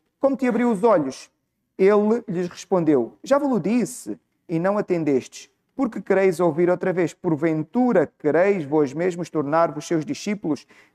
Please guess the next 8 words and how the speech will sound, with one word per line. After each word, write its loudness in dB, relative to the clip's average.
Então 2
injuriaram-lhe 2
e -8
disseram, -2
"Discípulo -4
dele 4
és -4
tu, 0